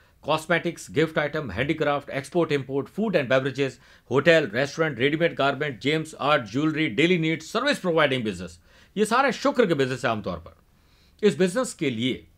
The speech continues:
आप लोगों के लिए सुंदर समय हो सकता है एक्सपेंशन के लिए और उसको और बेहतर करने के लिए, क्योंकि बिजनेस हाउस के लॉर्ड शुक्र बनते हैं,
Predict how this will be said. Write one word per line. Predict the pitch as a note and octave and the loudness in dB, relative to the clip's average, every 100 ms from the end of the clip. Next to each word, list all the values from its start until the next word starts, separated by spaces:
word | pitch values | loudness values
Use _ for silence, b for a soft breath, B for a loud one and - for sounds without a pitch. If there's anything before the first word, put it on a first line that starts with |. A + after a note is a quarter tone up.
| _ _ _ _ | _ _ _ _
आप | - E3+ G3 | -2 0 2
लोगों | E3 D#3 | -2 -2
के | E3 | -4
लिए | E3 | -6
सुंदर | D#3 C#3+ C#3 | -4 -2 -2
समय | - B2+ | -2 -2
हो | C#3 G3 | 0 -2
सकता | G#2+ - | -6 -10
है | F#2+ A#2+ | -8 -8
एक्सपेंशन | - D3+ D#3+ F#3 F3+ | -6 -2 -2 -2 -4
के | F#3 | -4
लिए | F3+ G3+ b b b - | -4 -6 b b b -4
और | F3+ A#3 | -2 -2
उसको | - C#3+ - F3 - | -6 -10 -4 -6 -4
और | D#3+ F#3+ | -2 -2
बेहतर | F2+ B2 C3+ C#3 | -2 -4 0 -2
करने | A2 F2+ D#2+ | -2 -8 -10
के | D2+ | -14
लिए, | C2 - _ _ _ _ _ | -20 -20 _ _ _ _ _
क्योंकि | A3+ C#4 - A2+ A2+ b b b | -4 -4 -4 -8 -8 b b b
बिजनेस | E3 A#3 F3 | 0 2 2
हाउस | D3 D3 | 2 0
के | C3+ | -2
लॉर्ड | B2+ B2+ | 0 -2
शुक्र | B2+ D3 | -6 -6
बनते | C#3 C#3 D3+ | -4 -4 -4
हैं, | D#3 | -10